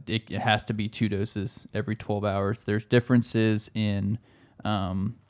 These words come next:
the pharmacokinetics of the both of them. Ultimately, it seems like they were just two different brand names that were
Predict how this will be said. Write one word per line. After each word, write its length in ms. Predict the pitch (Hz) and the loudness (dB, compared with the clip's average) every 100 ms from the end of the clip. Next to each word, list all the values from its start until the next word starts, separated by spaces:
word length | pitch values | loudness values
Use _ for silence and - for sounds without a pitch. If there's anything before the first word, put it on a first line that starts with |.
| _ - 113 | _ -12 -2
the 100 | 107 | 0
pharmacokinetics 1120 | - 107 107 101 - 107 117 143 160 - - | 4 4 4 0 0 2 4 4 2 -2 -6
of 220 | 147 151 | -2 0
the 80 | 156 | 2
both 340 | 156 156 147 | 4 4 4
of 220 | 160 151 160 | -2 -2 0
them. 400 | 151 147 147 - | 2 2 2 2
Ultimately, 680 | 120 117 117 117 113 110 104 | 0 2 4 4 4 4 2
it 100 | - | -2
seems 540 | - 117 113 110 107 | 0 4 6 6 4
like 220 | 104 104 | 0 0
they 120 | 110 101 | 0 0
were 140 | 104 | 0
just 420 | 110 104 113 - | 0 -2 -2 -8
two 440 | - 113 110 107 107 | -4 2 4 2 0
different 360 | 104 - 90 80 | -2 -2 -4 -2
brand 280 | 95 95 | -2 -2
names 300 | 95 95 101 | -2 -2 -2
that 100 | 101 | -2
were 340 | 92 98 101 | -2 0 -2